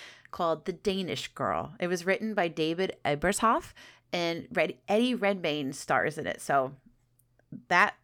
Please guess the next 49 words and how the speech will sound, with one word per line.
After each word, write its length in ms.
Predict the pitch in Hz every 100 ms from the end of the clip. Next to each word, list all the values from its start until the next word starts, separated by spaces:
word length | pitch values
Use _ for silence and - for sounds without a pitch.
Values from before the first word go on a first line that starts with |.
| _
is 160 | 180 165
available 460 | 160 156 151 147 -
out 200 | 135 -
there 120 | -
if 80 | 170
you 100 | - -
ever 160 | 185
want 140 | 240 247
to 60 |
know 160 | 233 220
more 160 | 190 165
about 280 | 175 185
that. 240 | 127 123 - - - - - -
But 300 | 208 - _ _ _ -
so 240 | - 233
that 140 | 269 320
kind 180 | 339 311
of, 360 | 262 233 - _ _ -
a 60 |
lot 240 | 226 247 285
of 120 | 269
things 320 | - 226 220
were 100 | 220
starting 400 | 220 196 196 202
to 120 | 208 214
happen 420 | - 254 214 156
in 140 | 147
the 80 | 135
nineteen 380 | 101 - - -
twenties 400 | - - - -
and 100 | 113
nineteen 360 | 123 - 147
thirties. 380 | 147 143 139 156
Our 200 | - 175
rights 440 | 175 175 185 185 -
started 600 | - - 180 175 185 185
to, 200 | 202 -
it 60 | 185
started 340 | - 185 196
to 160 | - 196
be 180 | 180 202
known 520 | 190 208 233 170 190 - -
that 240 | 165 165 - _ _
something 360 | - 233 247 311
needed 220 | 254 233
to 40 | 190
be 80 | 202
done, 340 | 254 233 - _ -
that 260 | 175 -